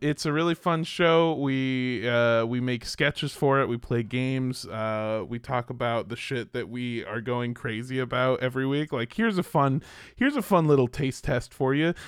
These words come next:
Did you know that in Austin, Texas, uh, the tarantulas come up from the ground <laughs> to mate in the wild,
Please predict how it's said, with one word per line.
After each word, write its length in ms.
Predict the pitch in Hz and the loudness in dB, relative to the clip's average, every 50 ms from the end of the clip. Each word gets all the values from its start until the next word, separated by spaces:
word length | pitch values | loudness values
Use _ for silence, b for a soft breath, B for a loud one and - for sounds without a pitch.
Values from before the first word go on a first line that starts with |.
| B B B - | B B B -2
Did 160 | 160 156 151 | 0 0 2
you 100 | 214 269 | 0 2
know 420 | 302 277 196 156 147 160 196 196 170 | 4 4 4 6 6 4 2 0 2
that 120 | 143 151 | 2 4
in 140 | 147 151 143 - | 4 4 0 0
Austin, 440 | 123 139 175 202 - - - 170 151 | 2 4 4 4 2 0 -2 -2 -2
Texas, 640 | 139 - 156 226 262 - - - 185 160 165 - - b b b b b b b _ | -2 -2 -2 -4 -4 -4 -2 0 0 0 0 0 -6 b b b b b b b _
uh, 260 | 139 147 147 147 143 | 2 4 4 4 4
the 140 | 139 160 160 | 4 2 2
tarantulas 960 | - - - 185 175 185 202 226 262 254 - 269 233 226 220 196 175 175 - | 2 0 0 2 4 4 4 4 2 2 2 2 4 8 8 8 6 6 0
come 400 | - - - - - 185 196 190 | -6 -10 -4 0 2 2 4 6
up 300 | 190 196 202 - - - - - | 6 6 6 4 2 -6 -8 -8
from 320 | - - - 185 185 190 | -10 0 2 4 4 6
the 100 | 185 156 | 4 2
ground 880 | 143 127 127 139 143 165 226 277 285 233 165 156 170 247 240 - - - - | 0 0 0 4 4 6 6 8 8 6 6 6 4 4 2 0 -2 -6 -8
<laughs> 60 | _ - | _ 0
to 200 | - 190 175 156 | 4 6 6 6
mate 680 | 143 135 139 143 143 160 190 240 311 320 269 - - - - | 6 4 2 2 4 6 6 6 6 4 -2 -6 -14 -12 0
in 380 | - 175 180 175 175 165 156 147 | 4 4 6 6 4 2 2 4
the 100 | 151 139 | 4 4
wild, 800 | 131 127 127 143 170 226 311 311 269 202 160 143 147 170 180 | 4 4 4 6 6 6 8 8 8 8 8 8 8 6 4